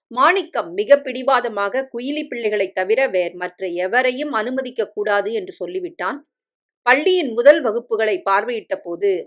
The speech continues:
மோகன் சுந்தர் ஒரு திறமைமிக்க கல்வியாளர் என்பது தெரிந்தது. லேசான அழகான வெண்ணத்தில் சீருடை அணிந்து பள்ளிக்கு வருவதே உற்சாகமாக இருந்தது. தேவா சேட்டலைட் டிஷ்ஷை திருப்பி அமெரிக்காவில் காட்டும் சில அரிய நிகழ்ச்சிகளை குயிலிக்கு கொண்டு வந்து விட்டான்.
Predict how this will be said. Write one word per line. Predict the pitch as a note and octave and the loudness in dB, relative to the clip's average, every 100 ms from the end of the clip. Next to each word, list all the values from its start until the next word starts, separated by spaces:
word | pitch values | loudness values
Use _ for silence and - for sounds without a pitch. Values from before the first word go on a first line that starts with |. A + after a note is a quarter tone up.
| F#3+ | -4
மோகன் | A#3 C4 C4+ A#3+ | -2 0 -2 -4
சுந்தர் | F3+ F#3+ G3 - | -4 0 0 0
ஒரு | G3 G3+ A3 | -4 -2 -2
திறமைமிக்க | A#3+ B3 A#3+ B3 D4 C#4+ | -2 -4 -8 -2 -2 0
கல்வியாளர் | G3+ G3 A3 A3 G#3+ G#3+ | -2 -2 2 4 4 0
என்பது | F#3+ F3+ F#3+ A#3 | -2 -4 -6 -4
தெரிந்தது. | G#3 G3 E3+ D#3 - _ _ _ _ _ | -6 -6 -8 -12 -16 _ _ _ _ _
லேசான | - A#3+ B3 B3 A#3+ C4 C#4+ | 0 4 4 2 0 2 2
அழகான | G3 G3+ G3+ A3+ A#3+ B3+ | 2 2 4 2 0 0
வெண்ணத்தில் | G3+ F#3+ F#3 A#3+ A3+ - _ | -2 -4 -6 -8 -10 -12 _
சீருடை | A#3+ B3+ B3 A3+ | -8 -4 0 2
அணிந்து | F#3+ F#3 F#3 - | 0 -4 -8 -6
பள்ளிக்கு | F3+ G#3+ A3+ G#3 | -4 -4 -4 -2
வருவதே | F3+ F#3+ G3+ B3+ | 0 0 -2 -2
உற்சாகமாக | F#3+ F#3 - C4 B3+ B3 A3 A3+ | -4 -8 -2 0 0 -2 -2 -4
இருந்தது. | G#3 E3 E3 D#3 - _ _ _ _ - F3+ | -6 -10 -12 -14 -16 _ _ _ _ -16 0
தேவா | A3 A#3+ B3 F#3 - - A#3+ | 4 4 4 0 -2 0 4
சேட்டலைட் | C4 D#4+ D4+ G3 | 4 2 -2 0
டிஷ்ஷை | G3 G3+ F#3 | -4 -4 -6
திருப்பி | - A#3 - B3 B3+ | -6 -8 -8 -12 -6
அமெரிக்காவில் | F#3+ A3 D4 D4+ C#4 B3 G#3+ | -4 2 2 2 0 0 0
காட்டும் | G3+ F#3+ F#3+ F#3 | 0 0 -2 -8
சில | - F#3 | -4 -4
அரிய | E3+ G3 A#3 D4 | 0 0 0 -2
நிகழ்ச்சிகளை | C4+ G3+ G3+ - F#3+ F#3+ F3+ - | -2 0 -2 -4 -4 -2 -2 -6
குயிலிக்கு | B3 B3+ B3+ G3 | -8 -6 -6 -8
கொண்டு | F#3 F#3+ G3 | -6 -6 -2
வந்து | A3 F3 | -2 -2
விட்டான். | E3 - E3 D3+ | -12 -12 -14 -16